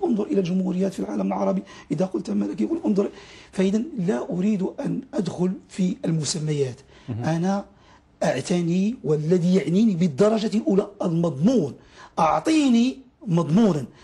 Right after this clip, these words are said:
Speaker 1: أعطيني نظاما يكون فيه الشعب حرا، يسترجع فيه كرامته، يمكن أن يقول لا بملئه فيه،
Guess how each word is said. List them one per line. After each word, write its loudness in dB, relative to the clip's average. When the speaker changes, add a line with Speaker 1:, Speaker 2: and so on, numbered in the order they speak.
Speaker 1:
أعطيني 2
نظاما 4
يكون 0
فيه -4
الشعب -4
حرا، 0
يسترجع -2
فيه -2
كرامته، 0
يمكن 2
أن -2
يقول 2
لا 4
بملئه 2
فيه، 2